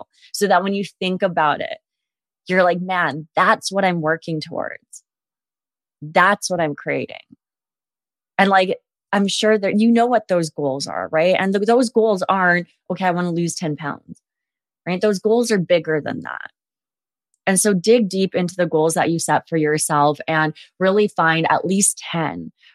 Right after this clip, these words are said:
right? That really dri-, like, really light you up and want you to move forward. And a lot of people, they feel very stuck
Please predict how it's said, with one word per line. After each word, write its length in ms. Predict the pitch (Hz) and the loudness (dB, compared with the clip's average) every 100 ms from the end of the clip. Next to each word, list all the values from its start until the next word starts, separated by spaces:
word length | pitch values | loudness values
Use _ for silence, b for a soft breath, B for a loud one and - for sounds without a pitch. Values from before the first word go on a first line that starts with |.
| b 170 | b 2
right? 240 | 165 165 | 4 4
That 160 | 175 165 | 2 2
really 400 | 175 175 185 175 | 0 0 0 0
dri-, 340 | 143 156 151 - | 0 2 2 4
like, 180 | 160 - _ | 0 -2 _
really 320 | 170 175 180 | -2 0 0
light 320 | 165 156 156 165 | 2 4 4 0
you 240 | 165 151 | -2 2
up 280 | 151 147 143 - | 4 2 0 -2
and 360 | 156 156 156 - - | 0 0 -2 -4 -6
want 360 | 151 165 214 | 0 2 2
you 120 | 226 190 | 2 0
to 200 | - 156 | -4 -4
move 200 | 139 - | -4 -6
forward. 580 | 135 113 - - - - _ _ _ _ | -6 -6 -8 -14 -16 -20 _ _ _ _
And 240 | 180 160 - _ - | -2 0 -4 _ 0
a 80 | |
lot 200 | 175 185 | 4 4
of 120 | 233 - | 2 0
people, 480 | 202 185 190 175 | -4 -2 0 0
they 160 | 175 170 | 2 0
feel 320 | - 180 170 | -2 -2 0
very 340 | 156 170 156 156 | 2 2 2 0
stuck 640 | - - - 147 160 214 | -2 -6 -2 2 4 2